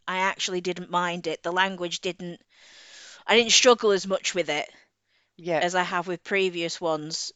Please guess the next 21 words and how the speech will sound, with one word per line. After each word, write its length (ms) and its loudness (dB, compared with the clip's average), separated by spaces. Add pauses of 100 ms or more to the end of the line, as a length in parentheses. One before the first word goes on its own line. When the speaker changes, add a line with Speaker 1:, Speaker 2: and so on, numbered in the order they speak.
(140)
Speaker 1:
Um, 520 -4 (1080)
I, 200 0
t-, 260 -12 (680)
to 100 -4
be 160 4
honest, 340 2
though, 260 6 (140)
I 80 0
mean, 340 -4 (640)
I 120 -4
think 260 -8
the 80 -2
story 460 0
just 260 -10
kinda 300 -2
wasn't 520 -4 (240)
a 80 -6
hundred 320 -6
percent 400 -4
for 120 -6
me. 280 -2